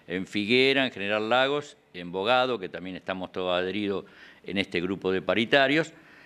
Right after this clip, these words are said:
Y, bueno, la,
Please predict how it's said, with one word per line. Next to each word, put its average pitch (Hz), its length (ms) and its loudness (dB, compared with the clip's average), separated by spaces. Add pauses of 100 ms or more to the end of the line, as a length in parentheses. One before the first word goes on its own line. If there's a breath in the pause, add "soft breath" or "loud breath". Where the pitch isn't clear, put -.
(320 loud breath)
Y, 95 840 4
bueno, 135 260 6 (560 loud breath)
la, 87 1080 -4